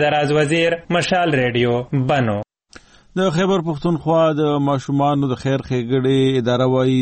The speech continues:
Speaker 2: صوبایي حکومت په دوه زره پنځلسم کال کې د ماشومانو د حقونو په اړه باندې قوانین منظور کړي دي، خو په دغه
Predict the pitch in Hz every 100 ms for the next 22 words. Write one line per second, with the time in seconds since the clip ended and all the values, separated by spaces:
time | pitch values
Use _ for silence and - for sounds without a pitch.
0 | 120 117 120 127 123 123 123 120 - 120
1 | 120 120 117 123 120 120 117 113 165 147
2 | 131 131 117 135 123 113 107 123 123 131
3 | 131 127 117 - - - - 131 139 -
4 | 175 156 127 131 131 135 131 131 131 -
5 | 120 120 139 131 117 107 113 - 139 143
6 | 147 131 - 117 123